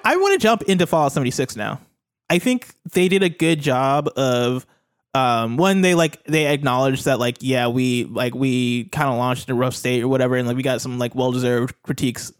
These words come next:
all that stuff, right? And Todd Howard was giving it, he was talking about it in a very Todd Howard way. Um, and I'm happy they had Todd Howard come out and address it as opposed to, like, it being Pete Hines or somebody else like that. Um, I like that Todd Howard came out and,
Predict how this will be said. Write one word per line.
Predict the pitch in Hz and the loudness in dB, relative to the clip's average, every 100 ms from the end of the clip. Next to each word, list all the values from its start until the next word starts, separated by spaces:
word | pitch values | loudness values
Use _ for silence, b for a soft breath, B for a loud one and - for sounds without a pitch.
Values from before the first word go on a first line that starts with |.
| - | -4
all | 135 | -2
that | 127 | -2
stuff, | - 117 - | -4 -4 -2
right? | 123 117 | -2 -2
And | 135 | 0
Todd | 147 143 | 0 2
Howard | 135 131 123 | 2 0 0
was | 123 | -4
giving | 131 131 127 | -2 -2 -2
it, | 120 B | -6 B
he | 214 | 0
was | 214 | 2
talking | 220 | 2
about | 202 | 2
it | 185 | 2
in | |
a | 170 | 2
very | 170 | 2
Todd | 156 160 151 | 2 0 2
Howard | 143 | 0
way. | 135 135 135 156 B B _ | 2 2 0 -2 B B _
Um, | 127 127 123 120 - | 0 0 0 -2 0
and | |
I'm | 160 | 0
happy | 156 151 | 2 2
they | 147 143 | 2 2
had | 143 131 | 2 0
Todd | 143 135 | 0 0
Howard | 139 131 127 | 2 0 0
come | 135 | 0
out | 123 123 - | 0 0 -2
and | 135 | -2
address | 127 123 120 143 | 0 0 0 0
it | |
as | 127 123 | 0 0
opposed | 127 123 | -2 -2
to, | 131 | -2
like, | 123 | 0
it | 117 | -2
being | - 123 120 | -2 -4 -4
Pete | 143 123 | -4 -2
Hines | 123 120 123 | -2 -2 -4
or | |
somebody | 127 139 127 | -4 -2 0
else | 123 | 0
like | 127 135 | -2 -2
that. | 139 - b b b b - | -2 -2 b b b b -4
Um, | 135 120 113 117 120 | -2 -2 -4 -6 -2
I | |
like | 143 - | -2 0
that | 156 | 0
Todd | 156 143 | 0 2
Howard | 139 135 | 2 0
came | 147 | 0
out | 135 131 131 | 0 0 0
and, | 131 123 120 | -2 -4 -6